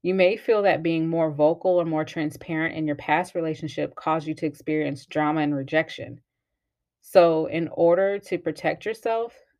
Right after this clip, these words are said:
you've decided it's best to just stay detached and not connected to your significant other or anyone who wants to get close to you. Maybe you were in a relationship with a person you really trusted, but they hurt you. They broke your trust, and you learned it's better to just take care of yourself.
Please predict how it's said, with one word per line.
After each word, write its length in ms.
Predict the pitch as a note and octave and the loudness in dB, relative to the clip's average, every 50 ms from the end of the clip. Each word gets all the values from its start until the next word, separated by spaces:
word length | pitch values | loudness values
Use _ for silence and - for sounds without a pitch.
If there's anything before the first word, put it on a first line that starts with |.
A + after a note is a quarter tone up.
| _ _ | _ _
you've 180 | - F#3 A3 G#3+ | -10 -10 -8 -2
decided 540 | - B3+ B3+ - G#3 F3+ E3+ E3+ E3+ - - | -4 -4 0 2 4 4 6 6 4 2 2
it's 180 | E3 D#3+ - | -8 -10 -2
best 240 | _ D#3+ D#3 D#3 - | _ 0 0 0 -2
to 80 | - D#3 | -12 -8
just 240 | - D#3+ D#3 - | -6 -6 -8 -8
stay 200 | - _ D#3 D#3 | -4 _ -2 -2
detached 580 | D#3+ F3+ F#3+ - - E3+ D#3 D#3 D#3+ D#3 - - - | -2 -4 -8 -8 -4 0 0 0 0 -4 -8 -10 -8
and 140 | E3 D#3+ D#3+ | -6 -4 -4
not 180 | D#3 D3+ D#3 | -4 -4 -6
connected 400 | - - F3 D#3+ D#3+ D#3+ - D#3 - | -6 -8 -6 -6 -6 -6 -8 -10 -8
to 120 | - D#3+ | -6 -4
your 80 | D#3 D#3 | -4 -4
significant 560 | D#3 - D3+ D#3 D3+ D3 - _ F#3+ F3+ - | -6 -6 -4 -4 -4 -4 -6 _ -12 -8 -4
other 320 | D#3 D3+ D3 D3 C#3+ - - | -2 -2 0 0 -2 -2 -2
or 160 | - D#3+ - - | -4 -4 -2 -2
anyone 400 | F3 G3 G#3+ G#3+ F#3+ F3+ D#3 D#3 | -4 -4 -4 -2 -2 -2 -2 -2
who 100 | D3+ E3+ | -4 -4
wants 220 | E3 D#3+ D#3 D#3 | -4 -4 -4 -6
to 80 | - - | -6 -10
get 140 | D#3 D3+ D3 | -10 -10 -6
close 280 | - E3+ E3 D#3+ D#3+ | -2 -2 -2 -2 -4
to 100 | - - | -10 -14
you. 220 | - - - - D#3+ _ _ _ _ _ _ _ _ _ _ _ _ _ _ _ _ _ _ _ | -12 -12 -12 -16 -16 _ _ _ _ _ _ _ _ _ _ _ _ _ _ _ _ _ _ _
Maybe 320 | F#3 F#3+ G3 G#3+ A3 C4 | 0 2 2 2 2 0
you 160 | B3+ B3 B3 A#3 | -2 -2 -2 0
were 80 | G#3+ | 0
in 180 | F#3+ - F#3 F3+ | 0 2 0 0
a 60 | F3 | 0
relationship 680 | F3 E3+ E3+ D#3+ E3 E3 - F3+ F3+ - F3 E3 E3 | 0 0 0 0 0 -2 -6 -10 -4 -2 -2 -2 -2
with 120 | E3+ D#3+ E3 | -4 -6 -6
a 40 | |
person 500 | D#3+ _ - D#3 D#3+ D#3+ - E3+ D#3+ D#3+ | -8 _ -2 -2 -2 -2 -4 -4 -4 -2
you 160 | D#3 D#3+ E3+ E3 | -2 -2 -4 -4
really 320 | D3+ D3+ E3 E3 E3+ E3 | 0 0 0 2 2 -2
trusted, 600 | - - - E3+ F3+ F3 - - - - - - _ _ _ _ _ | -2 -2 -2 -2 -2 -2 -6 -6 -6 -6 -6 -10 _ _ _ _ _
but 180 | - D#3+ D#3 - | -6 -6 -4 -2
they 140 | F3 E3+ F3 | -4 -4 -4
hurt 320 | D#3+ E3 G#3+ A3+ - - | -4 -4 -4 -6 -4 -6
you. 300 | - C#3 G#2+ - D3 E3+ _ _ _ _ _ _ _ _ _ _ _ _ _ _ _ _ _ _ _ _ | -8 -8 -8 -8 -10 -12 _ _ _ _ _ _ _ _ _ _ _ _ _ _ _ _ _ _ _ _
They 120 | F3+ F3+ | 0 0
broke 300 | E3+ F3+ F3+ E3+ E3+ E3+ | 4 4 4 4 4 0
your 100 | D3 C#3+ | -6 -8
trust, 560 | D3 - - F#3+ F#3+ F#3+ G3+ G3 - - - _ | -8 0 4 4 4 4 4 0 -6 -20 -20 _
and 180 | - E3 E3+ E3 | -6 -4 -2 -2
you 120 | D#3+ D#3+ | -2 0
learned 260 | D#3+ E3 E3 F3 E3+ - | 0 -2 -2 -2 -4 -6
it's 140 | D#3 - | -8 -12
better 320 | - D#3 D#3+ D#3 D#3 E3 F3 | -8 -4 -2 0 0 0 0
to 120 | E3+ E3+ | -2 -2
just 340 | D3+ C#3+ E3 D#3 D#3 - _ | -4 0 -2 -2 -2 -4 _
take 200 | - F#3 E3+ - | -4 -4 -4 -4
care 240 | - - F3 D#3+ D#3+ | -4 -2 -2 0 0
of 100 | E3 D#3 | -2 -4
yourself. 480 | D3 D3+ - - - E3+ D3 - - | -6 -8 -6 -2 -2 0 0 -2 -6